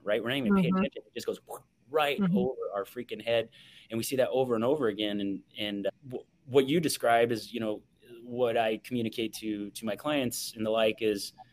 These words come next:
Speaker 1: is that's just being attuned. Attuned to what? <laughs> Right?
Speaker 2: <laughs> Yeah.
Speaker 1: <laughs> Attuned to what?
Speaker 2: Yeah.
Speaker 1: Ah, that's the big question. It's just like, now we're gonna test your faith here. We're gonna test your true beliefs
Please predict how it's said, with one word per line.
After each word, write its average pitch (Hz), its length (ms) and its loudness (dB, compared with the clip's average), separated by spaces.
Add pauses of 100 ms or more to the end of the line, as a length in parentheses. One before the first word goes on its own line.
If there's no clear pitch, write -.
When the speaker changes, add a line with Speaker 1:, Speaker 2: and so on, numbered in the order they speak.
(280)
Speaker 1:
is 104 280 -2
that's 120 220 4
just - 160 -4
being 113 220 2
attuned. 107 640 -2 (240)
Attuned 131 260 -4
to 104 80 0
what? 104 400 0 (340)
<laughs> - 20 0
Right? 123 880 8
Speaker 2:
<laughs> 104 60 6 (380)
Yeah. 262 280 8
Speaker 1:
<laughs> 214 460 2
Attuned 185 380 6
to 160 60 0
what? 180 200 6
Speaker 2:
Yeah. 175 360 6
Speaker 1:
Ah, 262 480 2
that's 220 260 2
the 214 140 0
big 208 280 0
question. 202 460 0
It's 147 140 -4
just 147 100 -8
like, 151 160 0
now 185 280 4
we're 196 100 4
gonna 175 180 0
test 160 320 -4
your 131 80 -4
faith 127 360 -2
here. 104 120 -6
We're 104 100 -6
gonna 131 140 0
test 160 240 -4
your 139 100 -8
true 151 320 -6
beliefs 123 460 -4